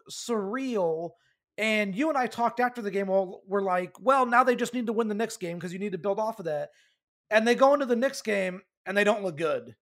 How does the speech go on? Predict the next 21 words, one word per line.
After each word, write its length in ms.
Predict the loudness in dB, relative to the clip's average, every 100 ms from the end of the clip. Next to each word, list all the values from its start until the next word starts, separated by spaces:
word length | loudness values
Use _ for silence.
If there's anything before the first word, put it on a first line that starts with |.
| _ _ _ _ _
They, 580 | 0 2 2 0 -2 -4
they 100 | -4
were 160 | -2 -4 -6
in 120 | -4
it, 220 | -2 -4 -6
but 140 | -8 -6
they 100 | -4
never 300 | -2 -2 -4
felt 280 | -2 -2 -2
like 180 | -4
they 80 | -4
were 160 | -4 -4
actually 380 | -6 -6 -8 -12
able 320 | -8 -8 -8
to, 340 | -8 -6 -6 -8 _ _ _ -10
you 100 | -6
know, 120 | -6
really 580 | -6 -2 0 2 0 -4
be 260 | -10 -10
in 120 | -10
it. 200 | -10 -14